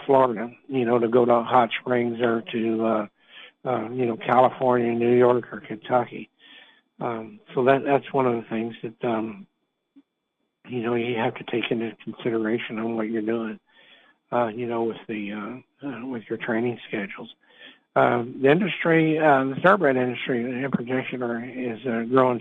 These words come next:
strong. Um, the racing's good. Uh, we're starting to get good, solid fields.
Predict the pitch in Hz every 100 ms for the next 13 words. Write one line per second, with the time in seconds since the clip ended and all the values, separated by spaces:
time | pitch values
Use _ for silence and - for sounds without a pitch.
0 | - 127 110 113 - _ _ _ - _
1 | _ - 131 120 117 117 120 123 117 131
2 | 131 131 120 - 135 127 127 120 120 113
3 | 113 113 - 131 117 117 120 113 127 123
4 | 131 - 123 135 113 - 131 127 127 123